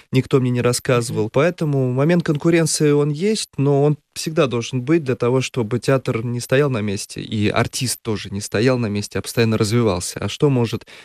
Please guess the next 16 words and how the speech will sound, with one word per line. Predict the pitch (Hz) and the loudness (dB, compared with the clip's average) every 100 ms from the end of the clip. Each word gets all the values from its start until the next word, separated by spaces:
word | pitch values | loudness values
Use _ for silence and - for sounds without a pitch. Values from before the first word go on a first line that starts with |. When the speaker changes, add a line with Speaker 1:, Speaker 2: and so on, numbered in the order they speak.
| _ | _
Speaker 1:
тебя | - 127 113 110 | -4 2 2 2
подхлестнуть, | - - 113 - 139 | -2 -4 -4 -2 -2
как | - 117 107 | -2 -4 -6
не | |
конкуренция? | 107 101 - - 92 - | -8 -8 -10 -10 -10 -8
Speaker 2:
Мгм. | 160 147 - - | -10 -10 -14 -2
А | 202 | 0
скажите, | - 220 233 226 | 2 0 0 0
бывает | 240 339 262 | 2 2 0
такое, | 214 - 165 | -4 -4 -6
что, | - | -6
допустим, | 160 165 175 165 170 | -4 -4 -4 -4 -6
вы | 165 220 | 0 4
не | 220 247 | 4 4
хотите | 247 240 - 220 - - | 2 0 0 -2 -2 -6
какую-то | - 143 156 151 - | -4 -4 -6 -6 -8